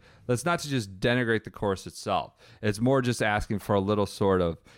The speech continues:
equilibrium when you are portraying and presenting the course, when we're talking about it. Like, we,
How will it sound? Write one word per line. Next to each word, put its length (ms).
equilibrium 840
when 200
you 200
are 140
portraying 720
and 160
presenting 460
the 80
course, 520
when 100
we're 100
talking 500
about 340
it. 140
Like, 240
we, 240